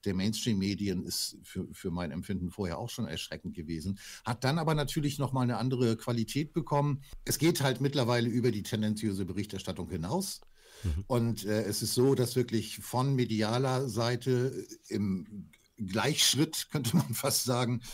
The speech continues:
Speaker 1: äh, mit der Politik Menschen dann eben wirklich, äh, ähm, ähm, aufs Übelste angegriffen werden. Und, äh, der Ukraine-Krieg, ähm, steigert das jetzt ja noch mal. Also
Speaker 2: Mhm.
Speaker 1: das ist ja, äh, das ist ja unglaublich, äh, was da,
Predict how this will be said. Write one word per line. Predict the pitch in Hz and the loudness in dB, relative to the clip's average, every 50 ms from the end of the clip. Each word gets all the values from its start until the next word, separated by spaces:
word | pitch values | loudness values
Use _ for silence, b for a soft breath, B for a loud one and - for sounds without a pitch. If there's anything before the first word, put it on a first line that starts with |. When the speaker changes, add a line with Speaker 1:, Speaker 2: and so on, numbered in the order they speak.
| B B B B B | B B B B B
Speaker 1:
äh, | 107 117 113 | 0 2 2
mit | 113 117 127 - | 2 2 2 2
der | 127 110 | 0 2
Politik | - 127 113 113 107 - 127 120 - | 2 2 2 2 0 0 -2 0 2
Menschen | 107 107 110 - - 123 | 2 0 2 2 0 0
dann | 110 104 104 95 | 0 0 0 0
eben | 98 107 95 104 104 | -2 -2 -2 0 -2
wirklich, | 107 104 - 110 95 - - 95 98 | -2 -2 -2 -4 -6 -6 -6 -4 -2
äh, | 101 | -2
ähm, | 98 92 - 85 92 87 92 90 78 73 82 | -2 -2 -2 -4 -4 -2 -2 -2 -4 -4 -6
ähm, | 87 87 78 82 95 - _ - | -6 -6 -6 -8 -10 -12 _ -6
aufs | 95 101 - - - | -6 -4 -4 -4 -2
Übelste | 127 139 143 143 131 - - - 120 - | 0 0 2 2 2 0 0 -4 -4 -2
angegriffen | 101 131 143 143 127 - 110 104 - - 110 92 | -2 -2 0 0 -2 0 -2 -4 -2 -2 -2 -2
werden. | 98 98 101 101 113 127 | 0 -2 -2 -2 -2 -4
Und, | 85 104 98 92 - - - | -2 -2 -4 -4 -4 -6 -6
äh, | 92 95 95 - - - | -4 -4 -4 -2 -4 -4
der | - 101 95 - | -2 -2 -2 -2
Ukraine-Krieg, | 107 107 - 107 90 107 123 131 123 - - 123 - - - B B B B B B B B - | -4 -4 -4 -4 -2 0 0 0 0 0 -2 -2 -2 -2 -8 B B B B B B B B -6
ähm, | 98 104 101 98 101 101 - - - _ | -4 -2 -2 0 -2 -2 -6 -8 -12 _
steigert | - - - - - 123 143 135 127 107 - - | 0 0 0 0 0 -2 0 0 0 -2 -2 -4
das | 95 - - - | -4 -4 -4 -4
jetzt | 101 87 - - - - | -6 -6 -6 -8 -6 -6
ja | 87 76 | -6 -6
noch | 78 71 - - - | -6 -8 -8 -6 -6
mal. | 78 64 65 67 - - - | -6 -6 -6 -12 -8 2 4
Also | 90 78 67 90 | 4 4 4 2
Speaker 2:
Mhm. | |
Speaker 1:
das | 95 90 - 113 | -2 -4 -4 -4
ist | - - | -2 0
ja, | 123 104 95 98 92 80 | 0 0 0 0 -2 -2
äh, | 82 85 85 87 | -4 -6 -6 -6
das | 87 95 - - | -6 -6 -6 -4
ist | 107 - | -6 -2
ja | - 107 | -2 -2
unglaublich, | 92 113 110 95 107 104 110 113 110 - 127 117 - - - 110 | 0 0 -2 0 0 2 0 0 0 0 -2 -2 -4 -6 -10 -6
äh, | 98 110 104 95 | -4 -4 -4 -2
was | 107 98 - - - | -2 -2 -2 -2 -2
da, | - 101 95 98 98 92 - | 0 -2 0 0 -2 -2 -6